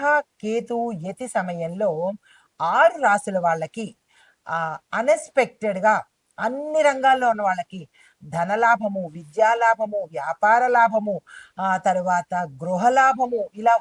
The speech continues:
ఒకటి కాదు అన్ని రకాల లాభాలను తెచ్చిపెడుతున్నారు. అది ఎంతవరకు? సెప్టెంబర్ పదిహేను వరకు. అయితే ఈ లాభాలు మరి, ఆ, ఎన్-, ఎంతకాలం ఉంటుంది అని అనుకుంటే కనుక మనకి ఆగస్టు ముప్పై ఒకటి,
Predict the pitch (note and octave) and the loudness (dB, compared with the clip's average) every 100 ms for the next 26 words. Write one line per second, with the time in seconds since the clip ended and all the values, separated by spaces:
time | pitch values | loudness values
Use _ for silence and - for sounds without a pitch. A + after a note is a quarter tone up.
0 | A#3 C4 B3+ C4 A#3 G3 A#3 E5+ _ _ | 0 -6 -4 -2 -2 0 -2 -6 _ _
1 | - G#3 C#4+ D#4+ D4+ G#3 F3+ G3 - C#4+ | -10 -8 -6 -6 -6 -6 -8 -8 0 2
2 | D#4+ C#4 G#3+ G3+ F#3+ G#3 F#3+ G#3 A#3 F3+ | 2 2 0 -2 0 0 0 -2 -6 -6
3 | G3 - _ _ G#3 G#3+ A3+ G#3 F#3+ F#3+ | -12 -16 _ _ -8 -6 -4 -4 -4 -4
4 | F#3+ C#4 - E3 F3 F3+ E3+ A#3 A3+ A3+ | -4 -4 -4 -4 -4 -6 -2 -2 -2 -4
5 | A#3+ A#3+ - - - E4+ E4+ E4+ D4+ - | -4 -6 -18 -20 -2 0 4 4 4 2
6 | G3+ F3 F3+ E3 D#3 - B2+ - - - | -2 -2 -6 -6 -10 -14 -20 -20 -20 -4
7 | B3 E4 D4 B3 C4+ C#4 B3+ B3 D4 E4 | -2 -2 -6 -6 -6 0 2 2 4 2
8 | E4 C#4+ B3 A3 G#3+ A#3+ - _ _ - | 2 -2 -4 -8 -10 -12 -16 _ _ -16
9 | G3+ G#3 G3 G3 F#3 _ G3+ F#3 C#4+ D4 | -12 -10 -10 -12 -14 _ -12 -6 -6 -6
10 | G#3+ C4 C4 D#4+ D4+ D4 C#4+ C4 A3+ B3 | 0 0 2 2 4 4 2 0 -8 -8
11 | A#3+ A#3+ A#3 A3 A3 G#3 A3+ A3+ E4 G#4 | -4 -2 -2 -2 -8 -6 -4 0 0 0
12 | - A#3+ G#3+ A3+ G3+ G3 G3+ - F#3+ F3+ | -4 -10 -2 -2 0 -2 -2 -6 -10 -6
13 | G#3 F#3 E3+ G3 G3 | -6 -6 -4 -6 -8